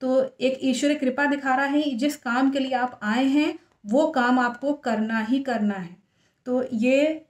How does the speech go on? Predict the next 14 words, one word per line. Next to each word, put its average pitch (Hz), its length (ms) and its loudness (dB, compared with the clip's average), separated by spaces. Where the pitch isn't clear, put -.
एक 254 240 -4
luck 233 360 -4
वाला 262 260 2
card 254 260 2
है, 277 60 0
अच्छा 269 360 -6
card 254 280 0
है, 269 180 -6
blessings 226 480 -2
हैं 277 260 0
angels 240 320 0
की 269 60 -6
तरफ 247 280 -4
से, 302 300 -4